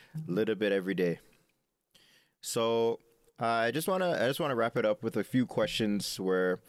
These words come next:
it could be very quick and easy answers. It's just letting people know a little bit more about the nitty-gritty of you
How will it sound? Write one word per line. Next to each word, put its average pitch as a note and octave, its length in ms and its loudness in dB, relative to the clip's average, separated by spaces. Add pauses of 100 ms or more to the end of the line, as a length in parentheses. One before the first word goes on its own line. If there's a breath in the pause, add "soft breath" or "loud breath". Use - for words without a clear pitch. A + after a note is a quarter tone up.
(500 loud breath)
it - 960 -10
could C3+ 100 -2
be B2 100 0
very D#3 240 0
quick D#3+ 260 -6
and C3 120 -2
easy A#2 260 0
answers. B2+ 540 0
It's G#2 120 -4
just B2 220 -2
letting A2+ 240 2
people A#2 280 -2
know G2+ 220 2
a - 20 2
little G2+ 240 2
bit F#2 220 0
more G2 320 0
about E2+ 380 -2 (600 soft breath)
the A2+ 80 0
nitty-gritty G#2 560 0
of F#2 140 -2
you E3+ 280 0